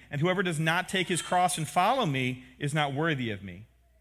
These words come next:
Whoever finds his life will lose it, and whoever loses his life for my sake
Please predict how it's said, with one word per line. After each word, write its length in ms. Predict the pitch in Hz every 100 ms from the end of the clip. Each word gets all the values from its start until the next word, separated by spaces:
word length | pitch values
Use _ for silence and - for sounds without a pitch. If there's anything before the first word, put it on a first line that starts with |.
| _ _ _ _ _
Whoever 200 | 180 185
finds 440 | 175 - 160 208 226
his 120 | 208
life 300 | 208 196 196
will 140 | 208
lose 280 | 175 147 123
it, 180 | 139 139
and 680 | - - _ _ _ _ 151
whoever 160 | 170 160
loses 360 | 151 175 185
his 160 | 202 156
life 360 | 143 127 120 - _ _
for 180 | - 151
my 200 | 139 143
sake 400 | - 117 104 -